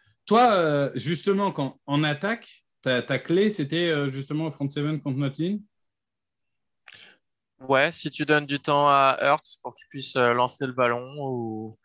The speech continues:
Speaker 2: et essayer de tirer avantage, euh, des match-ups, euh,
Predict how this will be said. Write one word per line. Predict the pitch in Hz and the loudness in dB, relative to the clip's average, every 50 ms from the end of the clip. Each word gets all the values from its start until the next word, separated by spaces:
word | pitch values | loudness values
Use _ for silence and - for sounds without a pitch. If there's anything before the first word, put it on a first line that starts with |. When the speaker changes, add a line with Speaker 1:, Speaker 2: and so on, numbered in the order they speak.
| _ _ _ _ _ _ _ _ _ _ _ _ _ _ _ _ _ _ _ _ _ _ _ _ _ _ _ - | _ _ _ _ _ _ _ _ _ _ _ _ _ _ _ _ _ _ _ _ _ _ _ _ _ _ _ -4
Speaker 2:
et | 139 135 | -2 -2
essayer | 135 131 - - 143 139 | 0 0 0 0 0 0
de | 131 - 139 135 131 | 2 2 2 2 2
tirer | - - - 143 143 | 0 -2 -4 0 2
avantage, | 139 143 135 139 143 135 - 160 143 151 156 139 131 139 | 2 2 2 0 -4 -2 0 2 2 2 2 -2 -4 -8
euh, | 139 127 127 127 | -6 -6 -6 -6
des | 123 135 135 | -6 -6 -6
match-ups, | 135 131 131 131 - - - 147 143 139 _ - | -4 -4 -4 -4 -6 -8 -8 -8 -10 -10 _ -8
euh, | 139 123 120 120 | -6 -4 -4 -4